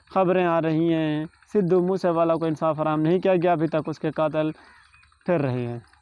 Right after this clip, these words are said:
सिद्धू मूसेवाला का कत्ल एक अजूबा था, क्योंकि उन्होंने दो सौ पचानवे सी के, जो पाकिस्तान में कानून लागू है, दो सौ पचानवे सी, इसी पर उन्होंने एक सॉन्ग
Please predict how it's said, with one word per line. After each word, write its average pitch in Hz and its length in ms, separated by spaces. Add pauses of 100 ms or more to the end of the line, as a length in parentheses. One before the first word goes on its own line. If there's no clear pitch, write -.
(640)
सिद्धू 208 200
मूसेवाला 214 560
का 196 140
कत्ल 190 360
एक 180 160
अजूबा 196 440
था, 180 300 (400)
क्योंकि 190 240
उन्होंने 190 340
दो 185 200
सौ 185 120
पचानवे 185 560
सी 190 240
के, 185 440
जो 175 140
पाकिस्तान 202 420
में 202 160
कानून 190 340
लागू 180 300
है, 160 240 (560)
दो 180 160
सौ 180 120
पचानवे 175 440
सी, 165 360 (260)
इसी 208 220
पर 185 200
उन्होंने 185 260
एक 165 60
सॉन्ग 190 340